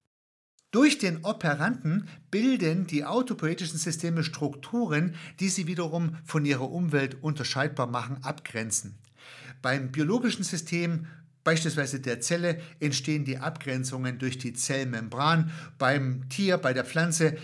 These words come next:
entstehen die Abgrenzungen durch die für uns beobachtbaren Unterscheidungen zur Umwelt. Das heißt, die Pflanze unterscheidet sich von der Umwelt,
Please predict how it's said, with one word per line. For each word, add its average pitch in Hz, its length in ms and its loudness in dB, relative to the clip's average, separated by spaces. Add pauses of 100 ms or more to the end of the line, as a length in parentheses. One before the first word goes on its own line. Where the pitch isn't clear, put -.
(120)
entstehen 139 380 0
die 131 100 -6
Abgrenzungen 131 720 -2
durch 127 200 -2
die 127 120 -8
für 143 180 -4
uns 185 220 0
beobachtbaren 147 880 0
Unterscheidungen 139 960 0 (160)
zur 156 320 2
Umwelt. 151 500 4 (120)
Das 131 180 -2
heißt, 151 240 2 (360)
die 147 100 4
Pflanze 160 320 4
unterscheidet 131 500 -2
sich 131 160 -4
von 127 160 -6
der 117 140 -8
Umwelt, 127 440 -2